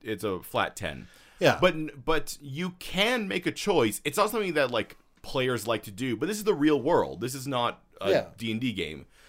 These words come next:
Speaker 1: You could choose to attempt that check over and over again.
Speaker 2: I mean, isn't that just a job?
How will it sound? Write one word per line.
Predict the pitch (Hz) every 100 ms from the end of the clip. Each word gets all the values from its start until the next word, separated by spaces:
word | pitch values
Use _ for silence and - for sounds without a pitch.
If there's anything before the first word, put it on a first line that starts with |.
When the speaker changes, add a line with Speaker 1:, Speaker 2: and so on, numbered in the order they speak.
| - -
Speaker 1:
You | 170
could | 202 226 220
choose | 139 202 180 131
to | - 139
attempt | 127 - - 135 135 - -
that | 113 - -
check | - 127 85 - - - _
over | 113 127 139 120 131 127 -
and | 101 107 107 -
over | 110 110 107 98 104 95
again. | 92 90 87 71 -
Speaker 2:
I | 127
mean, | 120 107
isn't | 107 117
that | 123 107
just | 113 -
a | 95
job? | 78 92 92 110